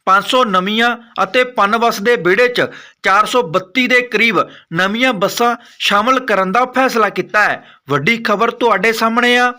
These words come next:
ਇਸ ਨਾਲ ਆਮ ਲੋਕਾਂ ਦੇ ਨਾਲ-ਨਾਲ ਬੀਬੀਆਂ ਨੂੰ ਵੱਡਾ ਫਾਇਦਾ ਮਿਲੇਗਾ। ਇਹ ਫੈਸਲਾ ਪੰਜਾਬ ਰੋਡਵੇਜ਼, ਪਨਬੱਸ ਅਤੇ ਪੀ ਆਰ ਟੀ ਸੀ ਵਰਕਰਸ ਯੂਨੀਅਨ ਦੀ ਮੁੱਖ ਮੰਤਰੀ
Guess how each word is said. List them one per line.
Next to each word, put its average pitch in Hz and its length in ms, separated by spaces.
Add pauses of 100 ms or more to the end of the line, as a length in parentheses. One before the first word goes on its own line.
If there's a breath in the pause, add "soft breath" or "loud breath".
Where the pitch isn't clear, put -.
(260 loud breath)
ਇਸ 190 160
ਨਾਲ 226 340 (280 loud breath)
ਆਮ 208 240
ਲੋਕਾਂ 226 440
ਦੇ 247 160
ਨਾਲ-ਨਾਲ 208 560 (300 loud breath)
ਬੀਬੀਆਂ 175 400
ਨੂੰ 240 180
ਵੱਡਾ 160 340
ਫਾਇਦਾ 180 400
ਮਿਲੇਗਾ। 233 520 (260 loud breath)
ਇਹ 185 240 (100)
ਫੈਸਲਾ 220 520 (280 loud breath)
ਪੰਜਾਬ 185 400
ਰੋਡਵੇਜ਼, 233 480 (360 loud breath)
ਪਨਬੱਸ 220 440 (160)
ਅਤੇ 190 360 (200 loud breath)
ਪੀ 247 220 (100)
ਆਰ 190 180
ਟੀ 202 120
ਸੀ 233 200
ਵਰਕਰਸ 190 520 (360 loud breath)
ਯੂਨੀਅਨ 208 420
ਦੀ 254 260 (240 loud breath)
ਮੁੱਖ 226 260
ਮੰਤਰੀ 233 580